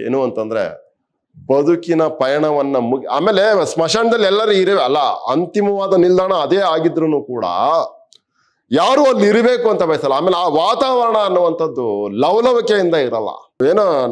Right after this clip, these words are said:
ನಮ್ಮ ಅಂತಿಮ ಪ್ರಯಾಣ ಮಾಡುವಂತ ಅಥವಾ ಪ್ರಯಾಣಕ್ಕೆ ಸಿದ್ಧ ಆಗುವಂತ ಜಾಗ ಅದು. ಅಂತ ವಾತಾವರಣ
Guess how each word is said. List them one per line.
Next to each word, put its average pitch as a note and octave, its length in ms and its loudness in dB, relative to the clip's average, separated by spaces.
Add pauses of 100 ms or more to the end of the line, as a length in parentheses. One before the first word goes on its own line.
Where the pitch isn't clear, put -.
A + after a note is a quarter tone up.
ನಮ್ಮ D3+ 240 -2
ಅಂತಿಮ F#3 460 0
ಪ್ರಯಾಣ F#3+ 360 0
ಮಾಡುವಂತ C#3+ 500 -2 (460)
ಅಥವಾ A#2+ 200 -4
ಪ್ರಯಾಣಕ್ಕೆ D3 1040 0
ಸಿದ್ಧ D3 340 -2
ಆಗುವಂತ D#3 560 -2
ಜಾಗ C3 500 -4
ಅದು. B2 260 -4 (380)
ಅಂತ A3 260 -2 (140)
ವಾತಾವರಣ G3+ 680 0